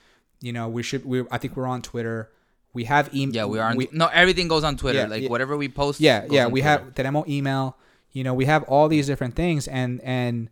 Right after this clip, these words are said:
Speaker 1: for us to, and then, you know, o-, eventually we'll have un website, you know, so tenemos, ya, ya estamos como
Speaker 2: Of
Speaker 1: que
Speaker 2: course.
Speaker 1: creando poco a poco la plataforma. Ta-, tenemos contenido ya saliendo semanalmente. de,
Speaker 2: Tú haces.
Speaker 1: fiel, you know, pero lo, lo, lo que yo
Speaker 2: Yes.
Speaker 1: quiero ver es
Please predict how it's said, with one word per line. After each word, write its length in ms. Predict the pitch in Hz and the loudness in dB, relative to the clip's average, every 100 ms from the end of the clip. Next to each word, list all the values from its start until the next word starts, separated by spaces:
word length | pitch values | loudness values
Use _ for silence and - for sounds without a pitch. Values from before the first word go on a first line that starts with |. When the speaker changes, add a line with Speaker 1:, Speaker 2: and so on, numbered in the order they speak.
| _ _ _ _ _ - | _ _ _ _ _ -20
Speaker 1:
for 160 | - 139 | 0 2
us 220 | 156 - | 2 0
to, 280 | 160 - - - | -4 -6 -8 -2
and 160 | 127 | 0
then, 300 | 147 156 147 | 2 0 0
you 120 | 139 139 | -2 0
know, 200 | 120 123 | 0 0
o-, 200 | 131 127 | -2 0
eventually 500 | 139 143 156 139 127 | -2 0 2 2 0
we'll 300 | 131 135 120 | 0 0 2
have 240 | 127 120 | 0 0
un 140 | 139 127 | -6 0
website, 500 | 135 - 131 123 117 | 4 4 2 0 -2
you 100 | 131 | -4
know, 100 | 120 | -4
so 120 | 135 | -4
tenemos, 420 | 127 139 147 139 | -2 0 0 0
ya, 120 | 135 147 | 0 2
ya 120 | 139 | 0
estamos 220 | 160 156 | 0 0
como 160 | 151 147 | 0 0
Speaker 2:
Of 60 | |
Speaker 1:
que 80 | 135 | 0
Speaker 2:
course. 100 | 104 | 2
Speaker 1:
creando 420 | 131 135 151 147 | 2 2 2 0
poco 220 | 147 139 135 | 0 0 0
a 40 | |
poco 440 | 139 139 131 123 - _ _ _ _ | 0 -2 -4 -8 -10 _ _ _ _
la 140 | 131 120 | -6 -2
plataforma. 680 | 123 120 120 151 160 135 - | -2 -4 -4 -2 0 -2 -4
Ta-, 240 | 123 123 - | -4 -4 -6
tenemos 260 | 120 131 | -6 -4
contenido 480 | 147 143 143 139 135 | -2 0 0 2 2
ya 120 | 131 | 0
saliendo 420 | 123 131 127 127 | -2 -2 -2 -4
semanalmente. 840 | 120 127 127 123 117 113 104 117 117 _ _ _ _ _ | -4 -2 -2 -2 -4 -6 -4 -6 -6 _ _ _ _ _
de, 180 | - 127 | -2 -2
Speaker 2:
Tú 180 | 123 104 | -2 -10
haces. 160 | 92 117 | -8 0
Speaker 1:
fiel, 480 | 139 139 139 139 - | 4 4 2 -4 -8
you 140 | 131 | -6
know, 220 | 123 120 | -4 -4
pero 180 | 127 127 | -2 0
lo, 180 | 127 123 | 0 -2
lo, 280 | 123 117 117 | -4 -4 -2
lo 160 | 123 | -2
que 140 | 110 131 | 0 0
yo 100 | 131 | 0
Speaker 2:
Yes. 40 | |
Speaker 1:
quiero 220 | 151 147 143 | 0 0 2
ver 180 | 165 | 2
es 160 | 170 | 2